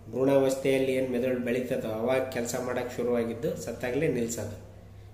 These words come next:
In between ಮೆದುಳು ಕೆಲಸ ಮಾಡೋದು ನಿಲ್ಲಿಸ್ತಪ್ಪ ಅಂದ್ರೆ ಅವ್ರಿಗೆ ಬ್ರೈನ್ ಡೆಡ್ ಅಂತ ಕರೆಯೋದು ನೋಡಿದ್ದೀರ. "ಏ, ಆಕ್ಸಿಡೆಂಟ್ ಆಯ್ತಂತಪ್ಪ,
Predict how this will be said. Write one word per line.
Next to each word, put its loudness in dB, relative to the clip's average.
In 0
between 4
ಮೆದುಳು 2
ಕೆಲಸ 0
ಮಾಡೋದು 2
ನಿಲ್ಲಿಸ್ತಪ್ಪ -4
ಅಂದ್ರೆ -4
ಅವ್ರಿಗೆ -4
ಬ್ರೈನ್ 6
ಡೆಡ್ 2
ಅಂತ 0
ಕರೆಯೋದು 0
ನೋಡಿದ್ದೀರ. 0
"ಏ, 4
ಆಕ್ಸಿಡೆಂಟ್ -2
ಆಯ್ತಂತಪ್ಪ, -2